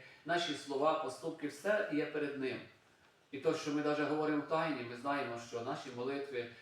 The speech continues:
наші бажання, навіть ми, вони, е, звучать на небі, як слова сказані. І тому як важливо і слідкувати за своїми думками, навіть через те, що Ісус і звернув на це увагу.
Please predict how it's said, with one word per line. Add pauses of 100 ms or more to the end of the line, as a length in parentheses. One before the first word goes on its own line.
(140)
наші
бажання,
навіть
ми, (320)
вони,
е, (320)
звучать (140)
на
небі,
як
слова
сказані. (340)
І
тому
як
важливо
і
слідкувати
за
своїми
думками,
навіть (380)
через
те,
що
Ісус
і
звернув
на
це
увагу.